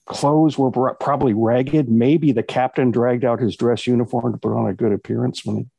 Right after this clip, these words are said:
when he arrived. Uh, they do look very strange because,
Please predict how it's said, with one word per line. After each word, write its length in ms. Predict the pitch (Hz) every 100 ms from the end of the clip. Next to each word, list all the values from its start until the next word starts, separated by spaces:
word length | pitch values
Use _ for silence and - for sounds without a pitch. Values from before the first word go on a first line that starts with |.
| _ _ _ _ _
when 120 | -
he 40 | 104
arrived. 560 | 101 110 135 131 120 - _ _ - _ _ - _ _ _
Uh, 260 | 131 120 113
they 160 | 110 120
do 220 | 156 180
look 220 | 147 -
very 220 | 151 135
strange 580 | 120 - 135 135 139 127
because, 680 | - 113 127 120 113 - -